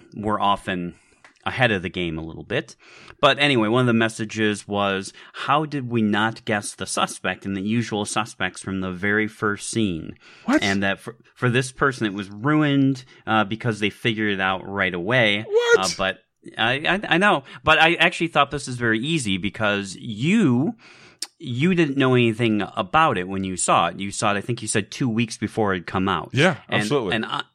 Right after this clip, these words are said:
Speaker 1: and I saw it the Thursday night before it had come out. So, uh, we had no idea that there was anything about the ending,
Speaker 2: Like
Speaker 1: right?
Speaker 2: there being
Speaker 1: So,
Speaker 2: a
Speaker 1: um,
Speaker 2: twist or, yeah, or some sort of
Speaker 1: Exactly.
Speaker 2: whodunit thing.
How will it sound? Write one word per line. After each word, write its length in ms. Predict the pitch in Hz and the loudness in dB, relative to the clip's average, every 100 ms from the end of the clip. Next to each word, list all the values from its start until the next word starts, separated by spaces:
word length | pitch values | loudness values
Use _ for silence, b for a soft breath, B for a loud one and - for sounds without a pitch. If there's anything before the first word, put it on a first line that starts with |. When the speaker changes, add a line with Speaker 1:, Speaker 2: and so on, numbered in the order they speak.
| _ | _
Speaker 1:
and 140 | 110 107 | -2 2
I 140 | 156 | 0
saw 340 | 170 123 110 | 0 2 2
it 160 | 104 - | 2 -4
the 100 | 107 | -12
Thursday 460 | - 110 104 92 92 | -6 -2 -2 0 2
night 260 | 110 117 | 2 0
before 320 | 92 - 90 | -4 -10 -10
it 60 | 85 | -6
had 160 | 92 - | -8 -8
come 160 | 87 | -10
out. 220 | 85 - - | -8 -10 -6
So, 420 | - 196 156 233 B B B B B | -2 0 0 -4 B B B B B
uh, 220 | - - | -18 -10
we 260 | 135 120 175 | -6 0 2
had 180 | 165 151 | 2 0
no 200 | 147 139 | 0 2
idea 400 | 123 113 185 160 | 0 -2 -4 -4
that 160 | 120 113 | -4 -2
there 120 | 113 | 0
was 260 | 107 104 113 | 0 0 -2
anything 920 | 113 110 107 104 104 - - 117 107 | 0 0 0 -2 -4 -8 -6 -2 0
about 300 | 95 92 - | 2 0 -2
the 180 | 87 - | -8 -4
ending, 520 | 107 107 90 - - | -4 -4 -8 -16 -4
Speaker 2:
Like 140 | 101 107 | -2 4
Speaker 1:
right? 60 | |
Speaker 2:
there 160 | 113 117 | 4 6
being 140 | 117 | 4
Speaker 1:
So, 100 | 101 | 4
Speaker 2:
a 60 | 104 | 4
Speaker 1:
um, 80 | 101 | 4
Speaker 2:
twist 440 | 117 98 - - | 4 4 0 -2
or, 160 | 92 101 | 0 4
yeah, 320 | 107 90 82 | 4 4 0
or 200 | 82 98 | -2 -2
some 140 | 113 | -2
sort 200 | 110 117 | 0 2
of 40 | 98 | 4
Speaker 1:
Exactly. 340 | 92 90 - | 2 -2 -4
Speaker 2:
whodunit 560 | 85 123 113 110 101 - | 2 4 4 2 0 -2
thing. 320 | 104 87 80 | -2 -2 -2